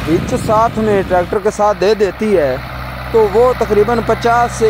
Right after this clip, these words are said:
एक लाख रुपए कीमत बढ़ा देती है कि ये पता नहीं हमने कौन सा मॉडल तैयार कर दिया है और साथ में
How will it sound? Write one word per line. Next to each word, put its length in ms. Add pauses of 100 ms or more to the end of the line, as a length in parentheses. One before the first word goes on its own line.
(140)
एक 280
लाख 320
रुपए 260
कीमत 320
बढ़ा 300
देती 360
है 220
कि 180 (760)
ये 160 (100)
पता 220
नहीं 140
हमने 400
कौन 220
सा 180
मॉडल 340
तैयार 320
कर 220
दिया 280
है 140
और 300 (500)
साथ 260
में 140